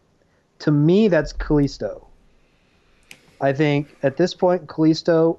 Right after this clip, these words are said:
whether they made it official like they did with, uh, Mustafa Ali, and he was, like, sent to SmackDown, the Lucha House Party's on Raw. I,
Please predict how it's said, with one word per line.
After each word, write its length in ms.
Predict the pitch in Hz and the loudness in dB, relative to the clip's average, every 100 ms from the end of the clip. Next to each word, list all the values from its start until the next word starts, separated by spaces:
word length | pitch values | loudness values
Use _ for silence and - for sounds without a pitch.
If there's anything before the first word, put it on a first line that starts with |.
| _ | _
whether 420 | 151 175 180 165 - _ _ _ _ _ - | -2 0 2 0 -4 _ _ _ _ _ -2
they 140 | 160 | 0
made 160 | 185 175 | 2 2
it 60 | |
official 1040 | 143 - _ _ - 180 - 208 202 208 - | 0 -4 _ _ -2 -2 0 2 2 0 -4
like 200 | 156 156 | -2 -2
they 100 | 160 151 | 0 2
did 180 | 151 | 2
with, 360 | 151 147 143 - | 2 0 0 -2
uh, 220 | 135 135 | 0 2
Mustafa 420 | 139 139 156 151 151 | 0 -2 -2 0 0
Ali, 380 | 139 139 147 | 2 2 2
and 100 | 156 131 | 0 0
he 140 | 185 | 0
was, 200 | 165 131 | 0 0
like, 280 | 131 117 - | -2 -2 -10
sent 440 | - - 135 - | -8 -2 -2 0
to 80 | 170 | -6
SmackDown, 640 | 165 185 180 180 185 185 180 _ _ _ _ _ _ _ - | -4 -2 -2 0 -2 -2 -6 _ _ _ _ _ _ _ -2
the 100 | 180 | 0
Lucha 280 | 247 202 | 2 2
House 220 | 151 160 - | 0 -2 -2
Party's 320 | 143 127 120 | -2 -2 -2
on 140 | 113 | -4
Raw. 240 | 110 104 92 _ _ _ _ _ _ _ - | -4 -8 -8 _ _ _ _ _ _ _ -6
I, 140 | 143 | -6